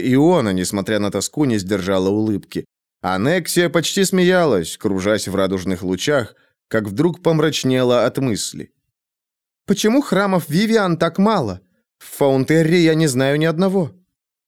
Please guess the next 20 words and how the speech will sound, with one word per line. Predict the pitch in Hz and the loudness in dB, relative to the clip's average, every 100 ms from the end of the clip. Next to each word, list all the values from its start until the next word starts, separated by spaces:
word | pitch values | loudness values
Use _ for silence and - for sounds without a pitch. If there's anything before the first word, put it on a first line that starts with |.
| _ _ _ | _ _ _
Ей | 82 104 160 | -2 2 2
ответил | 180 185 196 208 180 | 4 4 4 2 2
священник, | 190 185 - 208 190 175 117 | 0 0 2 2 4 2 2
появившийся | 143 135 117 110 117 110 113 | 2 4 2 2 0 0 0
из | 101 | 0
бокового | 104 104 101 95 113 | -2 0 0 0 0
нефа. | 131 95 82 - _ _ _ _ _ _ _ _ _ _ | 0 -2 -6 -16 _ _ _ _ _ _ _ _ _ _
«Дворяне | 190 175 196 214 214 220 208 196 | 0 2 4 4 4 4 4 4
склонны | - - 214 226 220 196 196 | 2 -4 0 4 4 4 2
жертвовать | 170 208 202 170 180 170 165 - | 2 2 2 0 0 2 2 0
на | 170 165 | 0 0
храмы | 143 170 180 170 160 135 | 0 0 0 2 2 0
своих | - 180 180 151 - | -2 -2 0 -2 -2
проматерей, | 156 151 139 156 170 156 107 - _ _ _ _ | 0 -2 0 2 2 2 -2 -6 _ _ _ _
а | 214 220 | 0 4
род | 233 214 | 4 4
Вивиан | 202 214 180 180 170 156 | 2 2 4 4 4 4
не | 160 | 2
слишком | 143 180 202 - - 104 | 0 -4 -4 -4 -2 -2
состоятелен». | - 101 - 110 110 95 - 101 95 - - | -2 -6 -2 0 2 0 -2 -8 -8 -12 -18